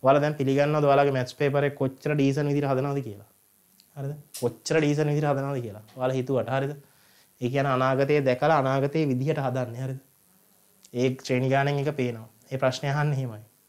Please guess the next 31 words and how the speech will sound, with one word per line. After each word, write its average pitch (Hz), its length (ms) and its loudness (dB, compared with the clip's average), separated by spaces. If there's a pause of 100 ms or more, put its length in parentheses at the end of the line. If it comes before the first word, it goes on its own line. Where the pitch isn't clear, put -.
(240)
එයාලට 143 280 4
වැරදීමක් 147 520 0
වෙලා 165 180 2
නෙමෙයි. 135 260 -4 (540)
ඒ 131 120 2
දෙක 147 120 4
එයාලට 160 280 6
ඕන 151 180 2
තරම් 175 240 2
චාන්ස් 170 280 2
තියෙනවා 180 280 2
මාරු 165 240 2
කරලා 165 280 2
අහන්න. 147 200 -4 (880)
ටයිප් 117 240 2
කරද්දි 131 320 2
වචන 165 240 2
දෙක 170 120 0
මාරු 170 200 0
කරන්න 180 200 2
විතරයි 180 240 -2
තියෙන්නේ. 175 320 -6 (580)
හරිද? 156 180 0 (580)
පදානන්ත 143 460 4
එකතුව 135 340 0
හොය-, 147 260 4
පදානන්ත 135 520 2
එකතුවේ 135 340 -2
උත්තරේ 139 360 0
හොයන්න 127 420 0 (260)
කීයද? 143 420 2